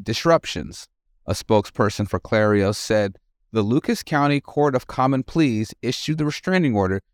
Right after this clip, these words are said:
to prevent pickets from disrupting business operations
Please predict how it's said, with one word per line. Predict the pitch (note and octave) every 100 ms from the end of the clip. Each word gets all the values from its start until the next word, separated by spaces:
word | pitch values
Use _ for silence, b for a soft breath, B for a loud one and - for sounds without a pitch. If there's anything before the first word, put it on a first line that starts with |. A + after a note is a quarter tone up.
| _
to | -
prevent | - A2+ A#2+ -
pickets | - G#3 A#2+ G#2+
from | - G#2
disrupting | G2 - A#2+ - E3+
business | D#3 F3+ D#3 A2 A#2
operations | F#2 F#2+ G2+ F#2 F#2+ - G#2+ -